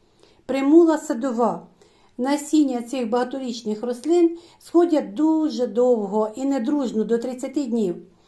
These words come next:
У січні їх обов'язково потрібно висівати. Особливості посіву: не заглиблюється насіння, зволожується, залишається під плівкою до сходів, при температурі не вище двадцять градусів.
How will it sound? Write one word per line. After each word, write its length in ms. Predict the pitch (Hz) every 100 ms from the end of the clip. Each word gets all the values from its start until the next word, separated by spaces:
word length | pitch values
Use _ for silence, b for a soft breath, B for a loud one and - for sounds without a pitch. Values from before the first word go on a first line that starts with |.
| b b b
У 100 | 262
січні 640 | 254 320 339 - 302 285 262
їх 160 | 269 -
обов'язково 640 | 277 240 269 269 - 269
потрібно 420 | 254 247 247 226 226
висівати. 720 | 233 233 208 196 180 202 - b b b b
Особливості 720 | 269 285 285 330 285 - -
посіву: 760 | 262 285 285 247 214 180 185 214 -
не 340 | 240 311 320
заглиблюється 800 | 269 220 226 220 226 254 277 -
насіння, 680 | 285 285 - 294 285 277 277
зволожується, 760 | 233 302 320 302 294 277 277 269
залишається 680 | 254 247 233 302 294 294 247
під 300 | 262 226 -
плівкою 480 | 269 302 - 285
до 160 | 233 254
сходів, 580 | 254 - 240 190 180 175 - b b b
при 140 | 247 247
температурі 600 | 262 247 269 269 339 311
не 120 | 262
вище 340 | 254 262 -
двадцять 440 | 220 214 233 233 214
градусів. 600 | 214 220 180 185 -